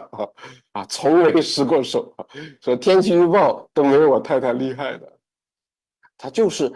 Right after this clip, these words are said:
观察这个颜色的细微的变化。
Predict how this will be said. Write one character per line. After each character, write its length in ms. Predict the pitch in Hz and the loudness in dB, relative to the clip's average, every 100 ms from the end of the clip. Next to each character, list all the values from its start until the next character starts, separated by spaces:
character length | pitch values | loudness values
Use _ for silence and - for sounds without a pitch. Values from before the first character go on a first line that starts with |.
| - _ | -12 _
观 300 | - 160 156 | 0 2 2
察 320 | - - 104 | -2 -8 -6
这 160 | 113 123 | -4 -2
个 180 | 101 95 - _ _ _ | -4 -6 -12 _ _ _
颜 340 | - 117 110 127 | -8 -4 0 -2
色 300 | 139 180 123 | -2 -2 -2
的 140 | 101 | -2
细 400 | - - 220 151 | -8 -6 -4 -2
微 180 | 135 147 | -2 -4
的 100 | 143 | -8
变 300 | 139 185 131 | -6 -8 -8
化。 240 | - 180 | -16 -18